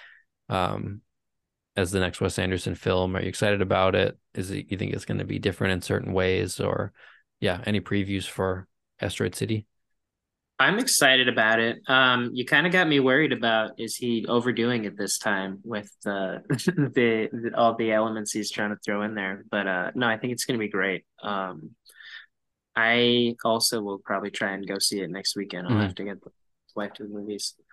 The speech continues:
Speaker 1: Yeah, I like
Speaker 2: Uh,
Speaker 1: the, you know, just based on the trailer and stuff, it seems like it's a little bit more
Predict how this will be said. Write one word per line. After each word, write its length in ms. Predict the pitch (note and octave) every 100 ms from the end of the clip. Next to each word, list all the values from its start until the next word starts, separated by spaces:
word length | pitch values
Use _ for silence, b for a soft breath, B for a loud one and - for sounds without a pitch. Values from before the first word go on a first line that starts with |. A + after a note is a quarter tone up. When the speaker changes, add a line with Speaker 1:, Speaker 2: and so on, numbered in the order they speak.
| B B B B B - - _ _ _ _ _ _ _ -
Speaker 1:
Yeah, 180 | - F3+
I 60 | B2
like 240 | C3+ D3+
Speaker 2:
Uh, 60 | A2+
Speaker 1:
the, 340 | D#3+ B2 A2 - _ _ _ -
you 80 | C3+
know, 140 | A#2+
just 220 | G#2 G2+
based 240 | A#2 A2 A#2
on 80 | G2+
the 60 |
trailer 320 | - G#2 G#2 G#2+
and 100 | F#2+
stuff, 260 | A2 G2+
it 120 | G2+
seems 280 | - G#2+ F#2+
like 240 | G2+ F#2 G2
it's 180 | -
a 80 | G2
little 220 | F#2+ F#2+
bit 160 | F#2 G2+
more 280 | F#2+ G2